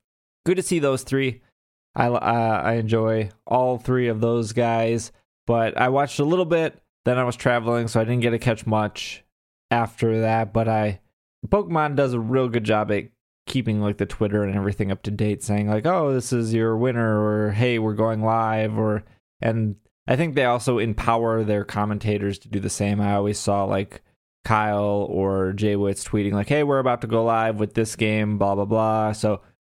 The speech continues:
uh, that was, yeah, that was just, that was just good to see. Um, but for this episode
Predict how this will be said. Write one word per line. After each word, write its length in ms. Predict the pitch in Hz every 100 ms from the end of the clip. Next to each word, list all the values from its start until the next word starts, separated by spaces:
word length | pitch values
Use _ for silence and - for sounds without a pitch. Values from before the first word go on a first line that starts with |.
| _
uh, 100 | - 156
that 140 | -
was, 280 | 185 160 135
yeah, 200 | 175 123
that 120 | 120
was 180 | 127 113
just, 380 | 123 - - -
that 80 | 113
was 120 | 113
just 200 | 107 101
good 140 | 120 104
to 60 |
see. 360 | - 117 113 110 _ _ _ _ _
Um, 480 | 110 104 98 92 92 _ _ -
but 340 | 123 160 104 78 _ _ _ _ _
for 120 | - 139
this 160 | 175
episode 640 | 156 127 117 127 113 107